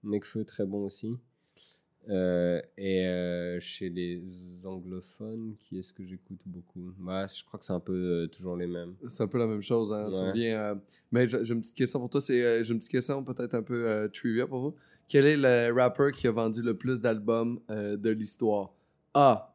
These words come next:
Speaker 2: Eminem, B, Tupac Shakur, trois, Notorious B I G ou, euh, B I G, ou quatre, euh, euh, euh, Wu-Tang Clan.
Speaker 1: Bah, c'est compliqué ce que t'as dit, parce que Wu-Tang, il y a tellement de personnes.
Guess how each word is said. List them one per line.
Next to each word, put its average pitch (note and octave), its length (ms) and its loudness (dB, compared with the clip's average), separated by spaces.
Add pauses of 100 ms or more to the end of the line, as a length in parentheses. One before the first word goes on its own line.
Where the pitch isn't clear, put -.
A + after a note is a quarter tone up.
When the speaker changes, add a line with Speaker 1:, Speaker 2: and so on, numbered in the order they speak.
Speaker 2:
Eminem, A#2 640 0
B, G#2 200 0 (360)
Tupac B2 380 2
Shakur, A2 460 -2 (180)
trois, A#2+ 500 2 (160)
Notorious A#2+ 440 2
B A2+ 60 0
I G#2+ 180 2
G A2+ 180 -4 (160)
ou, A2+ 260 0 (120)
euh, A#2 80 2
B G#2+ 140 -2
I G#2+ 200 2
G, B2+ 220 -4 (340)
ou A#2+ 80 4
quatre, B2 460 2 (120)
euh, G#2 640 -2 (160)
euh, G#2 500 -4 (480)
euh, G2+ 360 -2
Wu-Tang A2+ 260 2
Clan. G2 220 -10 (1900)
Speaker 1:
Bah, G2+ 140 0
c'est A2 140 -2
compliqué A#2 420 6
ce - 80 -6
que - 60 0
t'as G#2+ 120 2
dit, G#2 120 0
parce F#2+ 120 -4
que - 80 0
Wu-Tang, C3 440 8
il A2+ 40 8
y G#2+ 40 8
a G2 40 8
tellement A#2+ 280 6
de B2 60 2
personnes. B2+ 520 0